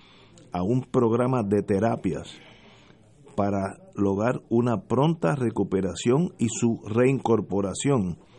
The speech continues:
a los trabajos legislativos, tras un altercado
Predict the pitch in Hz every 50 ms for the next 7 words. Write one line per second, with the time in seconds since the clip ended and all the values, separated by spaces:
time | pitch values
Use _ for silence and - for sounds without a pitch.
0 | - - - - - - - - - - - 104 101 110 113 110 113 123 113 101
1 | 113 120 127 139 139 131 127 123 120 123 113 107 98 90 - 127 117 92 82 -
2 | - - - - - - - _ _ _ - - 101 95 92 110 117 120 139 135
3 | 131 - - 131 117 - - 147 147 143 127 110 120 - -